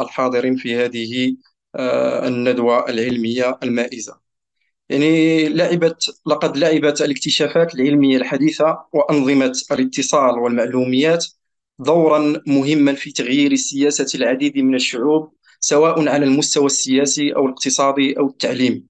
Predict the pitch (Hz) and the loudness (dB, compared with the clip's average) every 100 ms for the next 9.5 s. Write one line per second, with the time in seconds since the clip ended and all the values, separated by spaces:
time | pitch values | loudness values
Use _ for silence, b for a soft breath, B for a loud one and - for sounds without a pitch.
0 | _ - 127 139 151 151 147 147 147 131 | _ -10 -6 -4 -2 0 0 0 -2 0
1 | 143 147 135 135 135 127 139 135 131 135 | 0 0 0 -2 0 0 -2 -4 -8 -6
2 | 127 127 123 - 123 110 113 - - _ | -2 -2 -2 -6 -4 -4 -4 -8 -14 _
3 | _ _ _ _ _ _ _ B B B | _ _ _ _ _ _ _ B B B
4 | B - 143 160 180 170 170 202 185 160 | B 0 2 4 2 0 0 0 -2 -4
5 | - 165 160 165 151 147 131 156 165 185 | -2 -2 0 2 2 0 -4 0 0 0
6 | 180 151 147 - 196 - 165 151 147 143 | -2 -2 -2 -2 -6 -2 0 2 2 2
7 | 151 170 170 151 147 139 - 175 - 147 | 2 2 0 -2 -4 -2 -6 -6 -2 0
8 | 151 143 143 143 139 139 131 127 147 - | -2 0 2 4 2 2 0 0 0 -2
9 | - 120 - 113 110 | -4 -6 -4 -6 -8